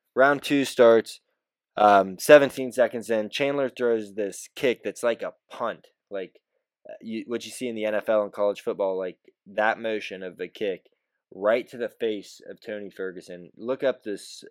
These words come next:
this still shot if you see it. His face is completely rearranged for a second when he gets hit. Jaw's, like, up here.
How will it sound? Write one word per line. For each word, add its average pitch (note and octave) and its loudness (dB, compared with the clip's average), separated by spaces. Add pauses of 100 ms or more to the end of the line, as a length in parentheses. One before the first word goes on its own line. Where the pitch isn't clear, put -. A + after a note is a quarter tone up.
this G2+ -10
still G#2 -6
shot G#2 -2
if F#2+ -10
you G2+ -14
see G#2 -12
it. G2+ -10
His G2 -18
face A#2 -8
is F2+ -20
completely G2+ -12
rearranged F#2 -10
for G2+ -10
a F2+ -12
second F#2 -12
when F2 -20
he F#2+ -18
gets F#2 -12
hit. G2 -6 (260)
Jaw's, G#2+ 2
like, F2+ -6
up G2+ -6
here. G2+ -10